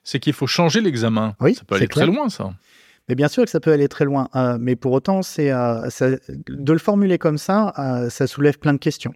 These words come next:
Speaker 2: Euh, quand on regarde, hein, les statistiques de, d'OpenAI sur les performances de, euh,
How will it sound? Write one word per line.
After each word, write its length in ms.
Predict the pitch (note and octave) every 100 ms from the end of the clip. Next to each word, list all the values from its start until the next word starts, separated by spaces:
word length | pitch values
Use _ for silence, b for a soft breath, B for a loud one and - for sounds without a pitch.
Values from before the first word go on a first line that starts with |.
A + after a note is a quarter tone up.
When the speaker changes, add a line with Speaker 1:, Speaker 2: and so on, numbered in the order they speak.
| _ b b b b b _
Speaker 2:
Euh, 400 | C3+ C3 C3 B2 A#2+ _ _ _
quand 140 | D3+
on 40 | C#3
regarde, 300 | G3 G#3+ D#3+
hein, 60 |
les 120 | C#3+
statistiques 640 | B2+ B2 - B2 E3 D#3+ C3
de, 440 | A2+ A2 A#2 A2
d'OpenAI 800 | A2+ A#2+ C3 B2 B2 C#3+ C#3 A#2
sur 300 | - - C3+
les 100 | B2+
performances 480 | - - C3+ C#3 C#3+
de, 180 | A#2+ A#2
euh, 240 | A#2 G#2+